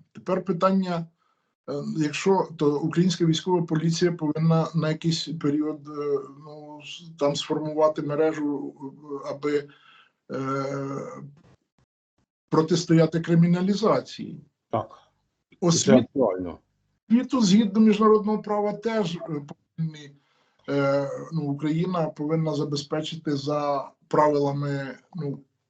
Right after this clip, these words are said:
Speaker 1: тієї території, в яку зайшли війська.
Speaker 2: А от дивися, а от тут в мене є питання: а, а за якою програмою? Тому що,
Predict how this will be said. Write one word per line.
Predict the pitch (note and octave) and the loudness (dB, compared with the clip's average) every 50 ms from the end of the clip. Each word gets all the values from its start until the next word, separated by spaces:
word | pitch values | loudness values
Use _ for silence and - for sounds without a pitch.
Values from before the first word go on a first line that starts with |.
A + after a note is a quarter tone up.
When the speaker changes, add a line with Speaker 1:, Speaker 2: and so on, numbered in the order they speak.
| _ _ _ | _ _ _
Speaker 1:
тієї | - D#3+ D#3+ D#3+ D#3 D3+ D3+ C#3+ C#3 | 0 2 4 6 6 6 6 4 4
території, | C#3 - - - D3 C#3+ D3 C#3+ F3+ F#3 F#3 E3 D3+ C#3+ C3+ C3+ C3+ | 2 2 0 0 0 2 0 0 0 2 4 4 6 6 4 2 0
в | C3 C#3 C#3 | -2 -2 -4
яку | C3+ - _ _ _ _ - | -4 -6 _ _ _ _ -4
зайшли | D3 C#3+ C#3+ - C#3 C3+ C3 | -2 -2 -2 -2 -2 -2 -2
війська. | C3 C3 C3 - - - - - - - _ _ _ _ _ _ _ - - - - _ - | -4 -6 -8 -10 -10 -12 -12 -12 -12 -14 _ _ _ _ _ _ _ -20 -20 -20 -18 _ 4
Speaker 2:
А | D3+ | 6
от | D3+ D#3+ E3 D#3 | 6 6 6 6
дивися, | F3+ A3+ A3 F3+ - F3+ C#3+ | 6 6 6 6 4 2 0
а | C3 | 0
от | B2 B2+ | 0 0
тут | G3 F#3 | -2 0
в | F#3 | 0
мене | F#3 G3+ G3 F#3 | 2 2 2 4
є | F#3 G3 F#3+ | 2 2 2
питання: | - G3+ F#3+ - F#3+ F3 C#3 A#2 A2 G#2+ A2 - _ _ _ | 0 -2 0 2 4 4 4 2 2 -2 -4 -8 _ _ _
а, | - B2+ - - | -8 -8 -6 -6
а | - A#2+ A#2 | -6 -4 -2
за | B2 C3+ | 0 0
якою | C#3 C3+ - F#3 G#3 A3+ A#3 G#3 | 0 2 2 2 2 2 0 -2
програмою? | - - G3+ G3 E3+ F#3 F#3+ F3 D3 A#2 A2 G#2+ G2+ F#2 - | 2 2 4 4 6 6 6 6 6 4 2 2 0 -2 -2
Тому | - C#3 D#3+ F#3 | -2 -2 0 0
що, | - - - F3 E3+ D#3+ | -2 -2 0 0 0 0